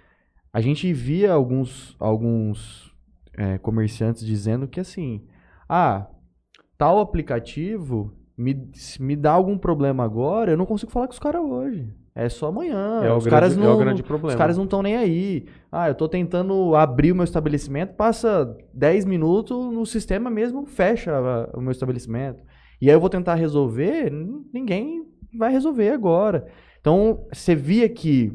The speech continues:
Speaker 1: o, a, os players maiores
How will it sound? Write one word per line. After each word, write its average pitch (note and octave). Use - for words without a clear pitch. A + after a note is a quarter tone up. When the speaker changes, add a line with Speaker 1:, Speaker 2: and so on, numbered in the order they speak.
Speaker 1:
o, C3
a, A2+
os A#2+
players A2
maiores A2